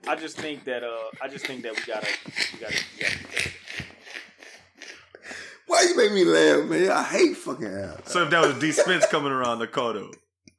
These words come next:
Speaker 2: Shut up,
Speaker 1: I mean,
Speaker 2: dog.
Speaker 1: yeah, that man, yeah, if that man running towards them laws, I mean, yeah, you
Speaker 3: Wait.
Speaker 1: know, maybe you gotta do what you gotta do.
Speaker 2: Al,
Speaker 1: if
Speaker 2: we
Speaker 1: that
Speaker 2: can't.
Speaker 1: man got
Speaker 2: No,
Speaker 1: a
Speaker 2: no,
Speaker 1: knife.
Speaker 2: no, no, no, no, no. We
Speaker 3: But
Speaker 2: not
Speaker 3: that's
Speaker 2: making
Speaker 3: like
Speaker 2: fun of this.
Speaker 3: Okay, okay. I, I'm
Speaker 2: We're
Speaker 3: stop.
Speaker 2: not making
Speaker 3: I'm gonna
Speaker 2: fun
Speaker 3: stop.
Speaker 2: of
Speaker 3: I'm
Speaker 2: this.
Speaker 3: stop. I wasn't. I wasn't.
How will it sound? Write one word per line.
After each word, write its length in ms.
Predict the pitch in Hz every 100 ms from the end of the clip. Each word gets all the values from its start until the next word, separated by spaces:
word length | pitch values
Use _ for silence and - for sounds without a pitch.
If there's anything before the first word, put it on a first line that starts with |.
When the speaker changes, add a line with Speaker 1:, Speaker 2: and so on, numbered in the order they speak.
| _ - - - _
Speaker 2:
Shut 280 | - 190 170
up, 240 | - 165 104
Speaker 1:
I 20 |
mean, 60 | 90
Speaker 2:
dog. 120 | 101
Speaker 1:
yeah, 80 | -
that 180 | 262 262
man, 180 | 247 214
yeah, 140 | 254 220
if 80 | 220
that 140 | 240
man 180 | 240 214
running 260 | 220 208 196
towards 300 | 202 196 170
them 160 | 170
laws, 420 | 202 254 226 202 - _ _ - -
I 100 | 196
mean, 160 | 180 170
yeah, 140 | 214
you 80 | 190
Speaker 3:
Wait. 80 | 190
Speaker 1:
know, 100 | 175
maybe 200 | 185 175
you 60 |
gotta 120 | 165 147
do 100 | 143
what 100 | 139
you 40 |
gotta 220 | 135 131
do. 240 | 156 196 185
Speaker 2:
Al, 260 | 110 92 87
Speaker 1:
if 40 |
Speaker 2:
we 40 | 110
Speaker 1:
that 80 |
Speaker 2:
can't. 240 | 127 104 117
Speaker 1:
man 0 |
got 220 | 120 101
Speaker 2:
No, 20 |
Speaker 1:
a 60 | 92
Speaker 2:
no, 100 | 120
Speaker 1:
knife. 240 | 107 80 85
Speaker 2:
no, 360 | 113 101 78 -
no, 0 |
no, 360 | 92 95 76 64
no, 400 | 78 85 78 87 _ _ _
no. 380 | 76 76 87 113 _ _ _ _
We 120 | 98 98
Speaker 3:
But 60 |
Speaker 2:
not 120 | 85 80
Speaker 3:
that's 120 | 80
Speaker 2:
making 140 | 80
Speaker 3:
like 100 | 101
Speaker 2:
fun 180 | 85 69
of 60 | 67
this. 400 | 67 - - _ _ _ _ _ -
Speaker 3:
Okay, 220 | - - - -
okay. 220 | 113 - - -
I, 160 | 117 -
I'm 80 | 95
Speaker 2:
We're 60 |
Speaker 3:
stop. 20 | 82
Speaker 2:
not 160 | 73
making 100 | 78
Speaker 3:
I'm 40 | 135
gonna 120 | 175
Speaker 2:
fun 0 |
Speaker 3:
stop. 220 | - 113
Speaker 2:
of 40 | 113
Speaker 3:
I'm 80 | 143
Speaker 2:
this. 80 |
Speaker 3:
stop. 180 | - 127
I 60 | 113
wasn't. 320 | 123 92 - 107
I 100 | 113
wasn't. 340 | 123 117 117